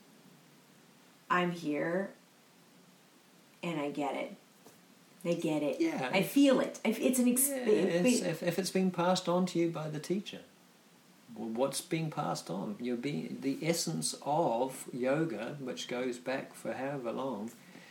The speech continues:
Speaker 2: it's the essence of yoga. And what is y-, yoga? Relationship.
Speaker 1: But that doesn't mean that you have, I mean, I, I, I'm assuming you teach much different than Guruji. He didn't have the
Speaker 2: The
Speaker 1: language,
Speaker 2: language.
Speaker 1: right? Yeah, I mean,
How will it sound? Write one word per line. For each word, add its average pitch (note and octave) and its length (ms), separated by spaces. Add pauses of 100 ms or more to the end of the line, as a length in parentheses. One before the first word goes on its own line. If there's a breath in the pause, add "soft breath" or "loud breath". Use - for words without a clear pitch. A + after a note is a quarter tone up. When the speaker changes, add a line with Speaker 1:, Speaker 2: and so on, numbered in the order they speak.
(160 loud breath)
Speaker 2:
it's C#3 160
the B2+ 160
essence - 400
of B2 80
yoga. C3 340 (140)
And A2 80
what B2 160
is C3+ 240
y-, C3 140
yoga? C3 340 (100)
Relationship. D3+ 800 (1300 loud breath)
Speaker 1:
But B3 120
that B3 180
doesn't C#4+ 340
mean G#3+ 240
that G3 120
you G3 160
have, F#3 300 (420)
I F3 60
mean, G3 240
I, - 280
I, D#3 180 (160)
I'm E3 180
assuming F3+ 420
you F#3 140
teach F#3 300
much F#3+ 260
different F3+ 320
than E3 160
Guruji. D3 500
He C#3+ 140
didn't D#3+ 400
have D#3+ 260 (560 loud breath)
the F3+ 60
Speaker 2:
The F3 80
Speaker 1:
language, A3+ 280
Speaker 2:
language. - 520
Speaker 1:
right? F3+ 200
Yeah, A#3+ 180
I - 80
mean, F3+ 280